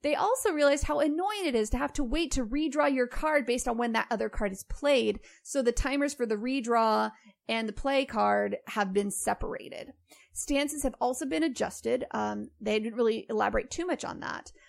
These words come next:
There will be an ability available as well at higher levels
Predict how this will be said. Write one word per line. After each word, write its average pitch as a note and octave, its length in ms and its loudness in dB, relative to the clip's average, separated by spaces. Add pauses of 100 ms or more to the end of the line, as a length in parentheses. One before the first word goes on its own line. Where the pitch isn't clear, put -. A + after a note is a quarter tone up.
(160)
There A#3+ 140 4
will C#4 160 2
be D4 160 0
an C4 100 0
ability C4 440 2
available A3+ 440 2
as G3+ 100 -4
well A#3 240 2
at A3 120 2
higher D#4 380 0
levels G#3+ 400 0